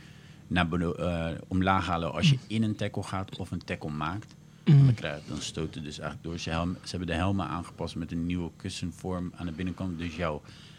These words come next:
Speaker 1: bij een, bij impact beweegt jouw helm,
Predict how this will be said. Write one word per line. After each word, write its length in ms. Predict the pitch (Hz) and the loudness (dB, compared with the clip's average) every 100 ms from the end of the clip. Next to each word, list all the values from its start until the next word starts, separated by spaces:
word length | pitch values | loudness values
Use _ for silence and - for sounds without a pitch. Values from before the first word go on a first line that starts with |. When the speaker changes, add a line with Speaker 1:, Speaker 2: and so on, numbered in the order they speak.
| - - | -20 -16
Speaker 1:
bij 260 | 82 80 80 | -8 -4 -2
een, 200 | 80 69 - - - - - - - | -4 -6 -6 -6 -8 -20 -20 -20 -14
bij 260 | - 82 82 | -8 -4 -4
impact 520 | - 101 95 82 73 - - - - | 0 0 2 0 -4 -8 -20 -20 -12
beweegt 560 | 82 76 82 92 104 - | -10 -6 0 2 2 2
jouw 160 | 90 82 | 2 4
helm, 360 | 92 104 143 | 4 4 2